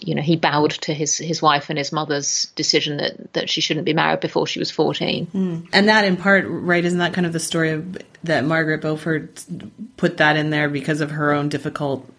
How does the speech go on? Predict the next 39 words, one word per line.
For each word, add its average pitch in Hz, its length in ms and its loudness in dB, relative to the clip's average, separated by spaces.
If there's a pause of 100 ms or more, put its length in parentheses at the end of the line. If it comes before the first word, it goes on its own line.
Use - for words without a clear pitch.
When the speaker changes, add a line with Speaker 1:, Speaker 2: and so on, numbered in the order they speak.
(100)
Speaker 1:
In, 175 160 -14 (200)
Speaker 2:
pregnancy 165 340 4
Speaker 1:
indeed, 165 240 6
Speaker 2:
and 147 100 6
stuff? 151 100 4
Speaker 1:
yes. 147 240 4
She, 160 240 4
she'd 165 260 0
married, 147 360 4 (100)
she'd 160 240 -4
had 156 140 2
a 147 40 -2
child 151 400 -2
too 151 140 -4
young. 147 300 0
Speaker 2:
Yeah. 147 280 -2 (100)
Speaker 1:
Yeah. 156 220 -4 (320)
Speaker 2:
What 269 320 4
was, 311 420 2
uh, 214 80 0
Catherine's 233 680 0 (200)
relationship 196 840 0 (320)
with, 175 680 0
or 170 200 4
sorry, 170 220 2
what 190 120 2
was 208 120 2
Elizabeth's 190 540 0
relationship 165 560 0
like 160 260 2
with 165 200 -2
Catherine? 151 360 -2
Do 160 120 0
we, 156 300 2
it 165 140 2
wouldn't 165 260 4
have 151 120 -8
been 151 180 0
that 143 380 -2